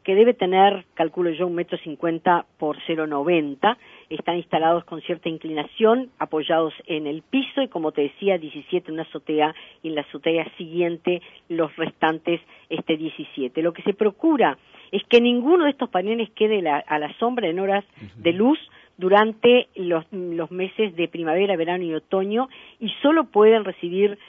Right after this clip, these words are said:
Speaker 1: eh, sombra hasta mediodía del invierno. Ese es el, el máximo, este, aprovechamiento. Y en este caso, la aclaración hecha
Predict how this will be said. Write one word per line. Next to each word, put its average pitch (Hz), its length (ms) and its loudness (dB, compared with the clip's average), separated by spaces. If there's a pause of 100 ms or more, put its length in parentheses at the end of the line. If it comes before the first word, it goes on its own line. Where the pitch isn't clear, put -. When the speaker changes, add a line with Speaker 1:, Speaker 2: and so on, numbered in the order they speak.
(200)
Speaker 1:
eh, 151 180 -6
sombra 208 460 2
hasta 170 220 -4
mediodía 175 400 0
del 175 100 0
invierno. 139 760 -4
Ese 233 280 -2
es 233 60 -6 (120)
el, 170 360 -4
el 165 180 -8
máximo, 233 580 0 (320)
este, 170 280 -2
aprovechamiento. 160 1080 -2 (300)
Y 190 120 2
en 202 60 4
este 247 260 2
caso, 254 400 6
la 208 120 2
aclaración 160 440 -2
hecha 196 220 -2